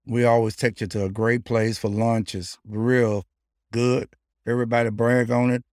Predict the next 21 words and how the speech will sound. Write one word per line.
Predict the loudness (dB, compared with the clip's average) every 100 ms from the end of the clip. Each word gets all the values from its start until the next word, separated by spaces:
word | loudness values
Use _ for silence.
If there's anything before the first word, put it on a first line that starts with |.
| _ _
I'm | 0 2
gonna | 4
go | 2
ahead | 2 0
and | 0
advertise | 0 0 -2 -2 0 2 0
them | -2
for | 0
them. | 0 2
We | 2
have | 0
the | 0
best | -2 -2 -2
hamburgers | -2 -2 -2 -4 -14 _ _ _ _
in | -4 -2
the |
state | 0 0 2
of | 4
Arkansas. | 2 2 -2 -2 -2 -4 -8 _ _ _
David | 0 2 4 2 2
Burgers, | 2 2 0 -4